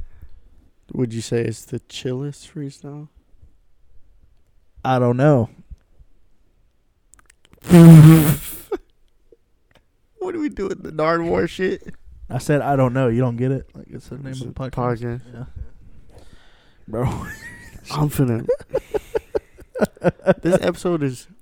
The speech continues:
Speaker 1: gay, but at least, like, compared to my last efforts, like,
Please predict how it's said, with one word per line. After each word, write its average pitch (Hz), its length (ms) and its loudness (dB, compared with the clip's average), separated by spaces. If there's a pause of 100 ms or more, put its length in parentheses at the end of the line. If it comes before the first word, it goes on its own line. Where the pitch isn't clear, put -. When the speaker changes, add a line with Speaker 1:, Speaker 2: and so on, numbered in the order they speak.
(140)
Speaker 1:
gay, 151 380 0 (340)
but 123 360 -2 (1800)
at 135 180 -2
least, 175 460 -6
like, 117 420 -6 (4000)
compared 160 500 4
to 165 100 0
my 135 180 2
last 120 480 -2
efforts, - 560 -4 (2250)
like, 113 360 -6